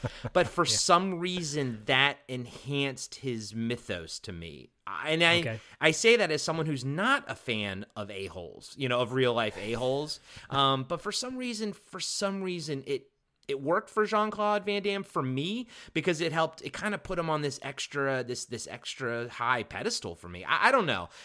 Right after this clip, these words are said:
Speaker 2: I'm just trying to break down, like, why we as a, as a culture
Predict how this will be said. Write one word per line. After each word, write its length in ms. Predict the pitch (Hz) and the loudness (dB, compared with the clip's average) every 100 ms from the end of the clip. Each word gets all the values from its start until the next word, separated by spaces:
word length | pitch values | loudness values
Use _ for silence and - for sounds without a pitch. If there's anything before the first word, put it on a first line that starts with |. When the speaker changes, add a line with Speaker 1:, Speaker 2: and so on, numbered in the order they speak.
| - | -4
Speaker 2:
I'm 80 | 196 | -2
just 140 | 226 | 4
trying 140 | 247 | 4
to 60 | 214 | 4
break 220 | 165 160 | 2 2
down, 220 | 156 143 | 4 4
like, 140 | 135 117 | 2 2
why 220 | 117 123 | 4 4
we 280 | 123 139 147 | 4 4 4
as 220 | 123 120 | 2 2
a, 160 | 117 110 | 2 2
as 140 | 113 | -2
a 40 | 117 | -2
culture 560 | - 175 - 120 104 | -2 -2 -2 -2 -2